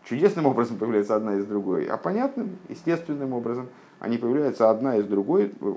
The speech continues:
образом, который мы называем ишталшелус, а не мишталшелем. То есть, ну, как мы, мы об этом говорили в самом начале этого маймера, э, нижний аспект при-, с-, причины становится верхом следствия,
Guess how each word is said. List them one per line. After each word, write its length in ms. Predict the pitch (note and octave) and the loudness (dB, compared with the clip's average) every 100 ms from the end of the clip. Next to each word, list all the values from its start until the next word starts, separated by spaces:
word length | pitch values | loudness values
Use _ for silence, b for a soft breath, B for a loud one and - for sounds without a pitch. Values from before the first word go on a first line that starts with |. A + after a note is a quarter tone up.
| - | -2
образом, 360 | F3 G#3 G3+ | 0 0 0
который 320 | - A2+ E3 | -2 -2 -2
мы 100 | D3 | -2
называем 380 | C3 A2 A#2+ C#3 | -2 0 -2 -2
ишталшелус, 580 | B2+ - F2+ - G#1 G1+ - _ | -4 -4 -4 -4 -12 -14 -18 _
а 100 | - | -10
не 120 | A2 B2+ | -6 -4
мишталшелем. 800 | B2+ B2 - E2 - E2 E2+ - b b b - | -6 -4 -2 -2 -4 -10 -10 -14 b b b -6
То 80 | |
есть, 200 | F#2 F2+ | -4 -4
ну, 220 | - - G#1+ | -8 -8 -10
как 160 | - - | -12 -14
мы, 220 | - - - | -12 -10 -12
мы 220 | F2 F2 | -12 -8
об 120 | F2+ E2+ | -6 -6
этом 180 | E2 | -6
говорили 260 | F2 F2 F2 | -4 -2 -2
в 60 | - | -6
самом 180 | F2+ | -8
начале 300 | F2+ F2 E2 | -6 -6 -4
этого 180 | - G2+ | -4 -6
маймера, 360 | C#3+ G3 F2 - B B B _ | -4 -4 -4 -6 B B B _
э, 580 | - F#2+ F#2+ F#2 F#2 F#2 | -6 -2 0 0 0 -2
нижний 340 | G2+ G#2+ G2+ F#2 | -2 -4 -2 -4
аспект 360 | F2+ F#2 E2 - _ _ _ - - | -4 -6 -6 -10 _ _ _ -20 -6
при-, 260 | G2 F#2+ - - - - | -2 -2 -2 -4 -6 -6
с-, 200 | - - - | -14 -12 -2
причины 400 | G#2 G#2 G3 D3+ | -2 0 -2 -2
становится 480 | G2 G#2+ A2+ G#2+ | -2 -2 -4 -4
верхом 400 | G2+ G2+ F2+ F2+ | 0 0 0 -4
следствия, 580 | F2+ - E3 F#3 F#3 F2 | -8 -2 -2 -2 -4 -6